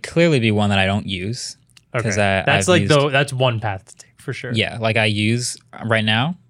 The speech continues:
Speaker 1: I'm, I'm daily driving the S twenty-one Ultra, so it would not be Samsung.
Speaker 2: You've had that for a long time. Just
Speaker 1: Yeah.
Speaker 2: saying.
Speaker 1: Yeah, it's, uh, starting to get some scratches.
Speaker 2: Is it safe to
Speaker 1: The
Speaker 2: say, off topic here,
Speaker 1: Yeah.
Speaker 2: the, uh, the S series is generally the phone you hold on to the longest, and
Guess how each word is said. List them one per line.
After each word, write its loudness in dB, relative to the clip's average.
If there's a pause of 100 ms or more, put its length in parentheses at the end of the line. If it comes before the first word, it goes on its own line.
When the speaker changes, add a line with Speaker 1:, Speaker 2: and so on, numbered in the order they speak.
(160)
Speaker 1:
I'm, -2
I'm -4
daily 0
driving -2
the -4
S -6
twenty-one -6
Ultra, -12 (500)
so -4
it 0
would 0
not -2
be -12
Samsung. -6
Speaker 2:
You've -2
had -4
that -2
for -2
a 0
long -2
time. -6
Just 0
Speaker 1:
Yeah. 4
Speaker 2:
saying. -6 (140)
Speaker 1:
Yeah, 0 (240)
it's, -2
uh, 2
starting -2
to -2
get -2
some -2
scratches. -4
Speaker 2:
Is 4
it -2
safe 2
to 2
Speaker 1:
The 4
Speaker 2:
say, 2
off 0
topic 0
here, -8 (300)
Speaker 1:
Yeah. 0 (140)
Speaker 2:
the, 0
uh, 0 (100)
the -4 (180)
S -2
series 0
is -2
generally -2
the -4
phone -4
you -4
hold -4
on -2
to -12
the -6
longest, -4
and -6